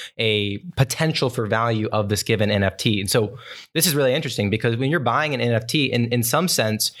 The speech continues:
you're buying friends, right?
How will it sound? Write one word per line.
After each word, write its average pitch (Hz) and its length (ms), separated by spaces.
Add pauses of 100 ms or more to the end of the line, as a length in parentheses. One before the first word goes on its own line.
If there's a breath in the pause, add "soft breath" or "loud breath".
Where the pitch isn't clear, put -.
(200 loud breath)
you're 131 160
buying 127 400
friends, - 640 (560)
right? 107 320